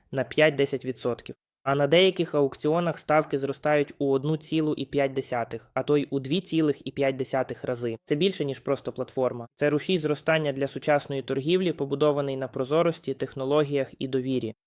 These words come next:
Бізнеси економлять від десяти до двадцяти відсотків на обсягах закупівель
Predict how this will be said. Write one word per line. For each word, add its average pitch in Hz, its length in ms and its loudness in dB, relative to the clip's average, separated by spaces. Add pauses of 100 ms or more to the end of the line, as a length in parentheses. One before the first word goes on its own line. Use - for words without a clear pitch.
(240)
Бізнеси 190 400 2
економлять 175 600 2
від 143 160 -4
десяти 143 480 0
до 147 120 2
двадцяти 139 500 0
відсотків 151 560 -2
на 135 100 -4
обсягах 135 500 -2
закупівель 165 640 0